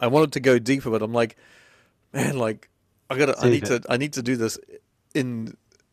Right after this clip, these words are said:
Speaker 1: in the podcast," because also it's just not gonna happen, uh, really properly how, how it,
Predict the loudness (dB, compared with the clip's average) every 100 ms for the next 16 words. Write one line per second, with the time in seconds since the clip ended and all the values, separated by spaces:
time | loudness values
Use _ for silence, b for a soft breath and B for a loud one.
0 | _ _ -6 -4 -2 -2 0 -4 -4 -4
1 | -4 -4 -2 -4 -4 -12 -18 -14 -8 -8
2 | -6 -6 -4 -4 -8 -8 -8 -10 -14 _
3 | -14 -10 -8 -8 -10 -10 -12 -18 -20 _
4 | _ _ _ _ _ _ _ _ _ _
5 | _ -18 -8 -2 2 2 2 -2 -4 -4
6 | -4 -6 -8 -8 -8 -8 -10 -10